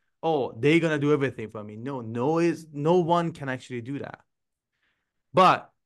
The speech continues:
we can complement whatever you are doing, right? And I think that's the biggest thing. Um, so this is another content, like, on your listing, um, all these things is, is,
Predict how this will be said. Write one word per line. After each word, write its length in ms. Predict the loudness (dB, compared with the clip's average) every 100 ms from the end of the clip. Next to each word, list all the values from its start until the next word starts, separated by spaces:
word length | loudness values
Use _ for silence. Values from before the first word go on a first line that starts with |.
| _
we 140 | -6 -6
can 300 | -6 -6 -6
complement 760 | -4 -2 -2 -4 -10 -10 -12 -8
whatever 360 | -4 -2 -4
you 260 | -6 -6 -6
are 80 | -6
doing, 440 | -8 -10 -10 -16 _
right? 300 | -4 -4 -4 _ _ _ _
And 100 | -2
I 80 | 0
think 180 | 2 2
that's 200 | 2 0
the 80 | -4
biggest 440 | -2 -2 -2 -6
thing. 280 | -10 -10 -12 -10
Um, 500 | -2 0 2 0 -4 -12 _ _
so 280 | 0 2 2
this 240 | 2 -2
is 80 | -2
another 340 | 0 2 2 0
content, 540 | -2 -4 -4 -6 -6
like, 160 | -6 -8
on 100 | -8
your 140 | -2
listing, 800 | 2 2 0 -2 0 0 -2 -6 -14 -12
um, 440 | -8 -6 -8 -10 -16 0
all 180 | 4 4
these 220 | 4 0
things 420 | -2 -2 -2 -6 _
is, 220 | -10 -8 -8
is, 220 | -10